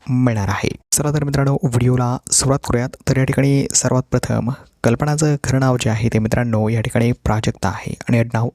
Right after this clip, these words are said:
दिघे असं आहे. प्राजक्ता यांची बर्थ डेट जर आपण पाहिली तर एकोणतीस ऑक्टोबर एकोणीसशे सहासष्ट सालची त्यांची जन्म डेट आहे. त्यांच्या फॅमिलीमध्ये त्यांना दोन मुली देखील आहेत. तर मित्रांनो, त्यांच्या काही हॉबीज पाहूया. त्या हॉबीजमध्ये डान्स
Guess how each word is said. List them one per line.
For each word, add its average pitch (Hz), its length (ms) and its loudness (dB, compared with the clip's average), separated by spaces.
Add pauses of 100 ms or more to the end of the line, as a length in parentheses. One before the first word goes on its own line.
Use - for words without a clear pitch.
(140)
दिघे 113 360 -4
असं 110 200 -2
आहे. - 260 -8 (160)
प्राजक्ता 151 320 0
यांची 147 340 2 (140)
बर्थ 131 340 0
डेट 135 240 2
जर 127 120 0
आपण 117 220 0
पाहिली 104 400 -4 (180)
तर 104 100 2 (100)
एकोणतीस 135 880 0 (280)
ऑक्टोबर 110 360 -2 (320)
एकोणीसशे 135 480 2
सहासष्ट 123 560 0
सालची 110 600 0
त्यांची 113 380 0 (460)
जन्म 113 260 0
डेट 92 180 0
आहे. - 240 -2
त्यांच्या - 460 -2
फॅमिलीमध्ये 127 600 0
त्यांना 127 320 2 (120)
दोन 127 240 2 (100)
मुली 127 320 4
देखील 107 260 -2
आहेत. - 380 -4 (200)
तर 123 80 -4
मित्रांनो, 147 440 -4
त्यांच्या 131 280 -4
काही 123 180 0
हॉबीज 117 400 -2
पाहूया. 120 360 0
त्या 117 200 -2
हॉबीजमध्ये 113 640 0
डान्स 113 480 -2